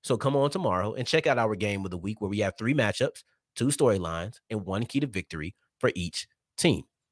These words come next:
I appreciate you today for making this your first listen of the day every day. With a lineup like that, I struggle to see how you wouldn't do it tomorrow as well. So I look forward to seeing you then too. But until the next time that we're here to the family,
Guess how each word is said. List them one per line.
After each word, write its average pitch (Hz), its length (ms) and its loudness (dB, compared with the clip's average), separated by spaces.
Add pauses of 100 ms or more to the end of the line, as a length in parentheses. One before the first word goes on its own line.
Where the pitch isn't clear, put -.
(300)
I 135 80 12
appreciate 151 420 8
you 131 60 0
today 156 300 12
for 139 100 4
making 127 240 4
this 117 160 0
your 117 100 -2
first 117 240 4
listen 117 240 0
of 104 100 2
the 101 100 -2
day 107 280 4
every 98 180 0
day. 113 280 2 (180)
With 120 100 4
a 107 60 4
lineup 135 340 8
like 117 240 6
that, 143 140 10
I 113 80 10
struggle 135 340 4
to 117 60 0
see 135 140 0
how 123 80 4
you 104 180 2
wouldn't 117 300 2
do 135 160 6
it 107 80 0
tomorrow 117 500 4
as 95 180 -4
well. 131 460 8 (120)
So 147 120 2
I 117 60 6
look 143 240 0
forward 135 260 4
to 107 100 -10
seeing 139 360 -2
you 123 180 -4
then 113 240 -2
too. 90 300 -10 (260)
But 127 120 2
until 156 180 2
the 147 80 4
next 151 180 2
time 151 140 4
that 143 100 4
we're 135 100 2
here 147 160 2
to 135 120 -4
the 120 80 -4
family, 117 500 2